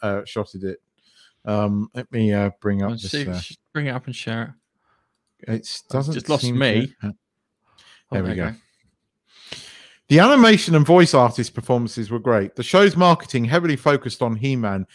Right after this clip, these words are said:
Speaker 1: and the Masters of the Universe. Sadly, this is a bait and switch, as this is the Teela show,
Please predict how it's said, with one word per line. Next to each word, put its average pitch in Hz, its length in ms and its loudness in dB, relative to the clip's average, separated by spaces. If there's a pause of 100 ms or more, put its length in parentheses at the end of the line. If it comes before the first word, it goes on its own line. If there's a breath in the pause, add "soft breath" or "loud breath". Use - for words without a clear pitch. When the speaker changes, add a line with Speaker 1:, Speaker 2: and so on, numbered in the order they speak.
(220 soft breath)
Speaker 1:
and 123 80 -2
the 123 40 0
Masters 127 460 -2
of 113 80 -4
the 117 80 -2
Universe. 117 500 -2
Sadly, 170 480 0
this 123 220 -6
is 113 120 -4
a 120 60 -2
bait 127 360 -2
and 113 100 -4
switch, 107 460 -6
as 113 200 -8
this 117 200 -8
is 110 120 -10
the 107 120 -16
Teela 120 320 0
show, 92 260 -4